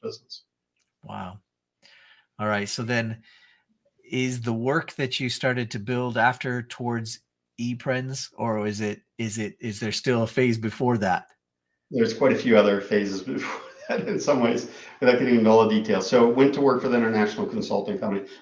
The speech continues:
Speaker 1: I was able to sell them intellectual property from what I had built in my own business. So
Speaker 2: Nice.
Speaker 1: when I did the business sale, I sold I P to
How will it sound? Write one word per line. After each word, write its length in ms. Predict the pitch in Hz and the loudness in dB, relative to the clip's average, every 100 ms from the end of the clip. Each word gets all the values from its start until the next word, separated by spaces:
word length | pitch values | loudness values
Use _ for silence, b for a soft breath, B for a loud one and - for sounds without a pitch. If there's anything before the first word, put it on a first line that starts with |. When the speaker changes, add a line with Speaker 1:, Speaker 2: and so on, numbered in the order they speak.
| - | 2
Speaker 1:
I 80 | 131 | 4
was 180 | 143 | 6
able 240 | 131 127 120 | 4 2 2
to 60 | |
sell 240 | - 123 110 | 2 2 4
them 300 | 110 101 107 | 4 2 0
intellectual 640 | 107 107 107 - 110 98 - | 0 2 0 0 -6 -6 -2
property 640 | 110 104 - 98 90 90 b b _ | 4 4 2 -4 -6 -10 b b _
from 240 | 113 107 | 2 4
what 160 | 107 107 | 4 2
I 160 | 107 101 | 2 -2
had 240 | 107 - | -2 0
built 260 | 107 101 - | 2 2 0
in 100 | 95 | -2
my 260 | 90 90 | -2 -2
own 260 | 92 92 90 | -4 -6 -6
business. 580 | 92 90 - 90 - - | -4 -4 -6 -10 -12 -6
So 220 | 95 90 | -4 -4
Speaker 2:
Nice. 280 | 92 90 - | -6 -10 -4
Speaker 1:
when 120 | 110 | 2
I 80 | 107 | 2
did 240 | 117 - | 0 -4
the 120 | 113 113 | -4 4
business 460 | 110 104 101 98 | 4 4 0 -2
sale, 340 | 107 101 95 92 | -2 -2 -2 -2
I 80 | |
sold 360 | 90 - 101 95 - | -4 -4 -6 -6 -4
I 180 | 110 104 - | -4 -4 -6
P 240 | 101 98 | -8 -8
to 80 | - | -10